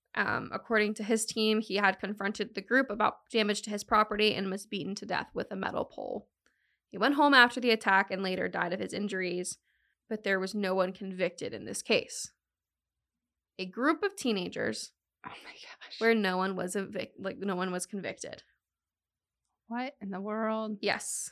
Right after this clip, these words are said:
Speaker 1: it sounds really crazy, and that was what fascinated Lucas.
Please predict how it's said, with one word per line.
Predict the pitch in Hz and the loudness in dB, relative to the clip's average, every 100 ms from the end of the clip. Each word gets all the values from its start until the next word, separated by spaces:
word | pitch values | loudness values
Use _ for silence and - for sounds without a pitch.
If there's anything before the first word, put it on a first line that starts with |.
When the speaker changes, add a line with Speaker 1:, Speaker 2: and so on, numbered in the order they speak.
| - | 0
Speaker 1:
it | 220 214 | 0 6
sounds | 233 226 233 220 | 10 10 8 4
really | 208 196 190 | 4 4 2
crazy, | - - - - - - | -4 -10 -8 -10 -12 -8
and | 196 202 | -4 2
that | 196 190 | 8 8
was | 214 214 | 8 2
what | 202 - | 0 -2
fascinated | - 175 170 190 190 190 156 | 2 2 2 -4 -4 -4 -4
Lucas. | 175 - - - - | -6 -6 -8 -8 -12